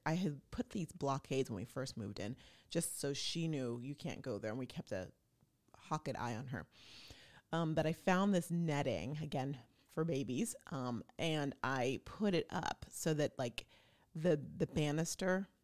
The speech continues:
right, with the groove, the holes, because the holes are, like, this big, and my dog is, like, this big. Um, a little exaggeration, but you get me.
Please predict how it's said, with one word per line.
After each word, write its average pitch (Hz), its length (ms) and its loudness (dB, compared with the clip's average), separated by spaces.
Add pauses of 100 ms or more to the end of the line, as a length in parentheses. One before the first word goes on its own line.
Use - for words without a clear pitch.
right, 156 240 2
with 156 180 -2
the 151 80 -2
groove, 147 460 0
the 156 100 0
holes, 151 300 0
because 330 240 -4
the 403 100 0
holes 453 260 0
are, 494 180 0
like, 466 100 -4
this 415 180 0
big, 208 280 2
and 277 100 2
my 370 80 -2
dog 349 240 0
is, 320 180 -4
like, 339 180 -4
this 311 180 -2
big. 226 320 -2 (420)
Um, 170 380 2 (320)
a 117 40 -10
little 98 220 -4
exaggeration, - 680 -6
but - 160 -6
you 139 60 -8
get - 140 -8
me. 151 180 -6